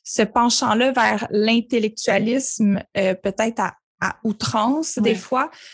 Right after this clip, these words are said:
Speaker 1: pour se, pour sentir qu'on peut être pris au sérieux.
Speaker 2: Mhm.
Speaker 1: Euh, fait que je pense qu'il y a une partie de ça. Puis, tu sais, c'est sûr qu'il y a certaines figures dans le monde de la spiritualité, dans les générations avant nous, qui ont
Speaker 2: Mhm.
Speaker 1: peut-être participé à,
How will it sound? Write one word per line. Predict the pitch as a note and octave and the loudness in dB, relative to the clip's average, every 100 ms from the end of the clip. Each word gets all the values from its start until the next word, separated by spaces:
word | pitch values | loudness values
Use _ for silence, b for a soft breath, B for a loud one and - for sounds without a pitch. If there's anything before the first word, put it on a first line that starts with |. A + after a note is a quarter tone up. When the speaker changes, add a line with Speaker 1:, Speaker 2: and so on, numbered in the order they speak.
| B | B
Speaker 1:
pour | - A3 | -2 0
se, | - - - G#3+ | 0 -4 -4 -4
pour | A#3 A3 | -6 -4
sentir | - A3 C#4 C4+ | -2 -2 -2 -2
qu'on | G3 | -2
peut | - C#4 A#3 | 0 0 0
être | G3 | 0
pris | - - A3 | -4 -2 -2
au | G3 | -2
sérieux. | - G3 F#3+ G#3 - B B B | -2 -4 -4 -8 -10 B B B
Speaker 2:
Mhm. | G#3+ G#3 F#3+ | -4 0 0
Speaker 1:
Euh, | F#3 F3+ F3+ F#3 A#3 - - B3 | 2 2 0 -2 -4 -10 -10 -4
fait | A3 | -2
que | G#3+ | -2
je | - | -2
pense | C4+ C#4+ | -2 -2
qu'il | C#4 | 2
y | |
a | G#3+ | 2
une | |
partie | G#3 G3+ - A#3 | 2 -2 -2 0
de | F#3+ | 0
ça. | - C#4 C#4+ | 0 0 -2
Puis, | C#4+ - | -2 -6
tu | C4 | -4
sais, | |
c'est | A#3+ | -2
sûr | A3 D4 D4 | -2 -4 -2
qu'il | A3 | -4
y | |
a | |
certaines | - G3+ - A#3 A#3+ | -2 -6 -2 0 0
figures | - - A#3+ G3 A3 B3 C4+ B3 | -2 -4 -2 2 2 2 2 0
dans | G#3 G3 | 0 0
le | |
monde | G3 G#3+ A3 | 0 0 -2
de | |
la | G3+ | -4
spiritualité, | - G3+ G3 - F#3+ F#3 - A#3+ B3 B3 | -6 -4 -4 -2 -2 -2 -2 -2 -2 -2
dans | G3 F#3 F3+ B B B B B | -2 -4 -6 B B B B B
les | F#3+ F#3+ | 0 2
générations | G3 F#3+ F#3+ - B3 | 2 2 0 0 0
avant | A3 F#3+ | 2 2
nous, | G3 A#3+ | 2 2
qui | B3+ A#3+ | 0 -2
ont | G3+ | -2
Speaker 2:
Mhm. | G3 | -2
Speaker 1:
peut-être | A3+ A#3+ A#3+ - - | 0 -2 -4 -14 -8
participé | - - - - - - - B3+ - | -4 -4 -6 -8 -8 -4 0 0 0
à, | G3 - | 0 -2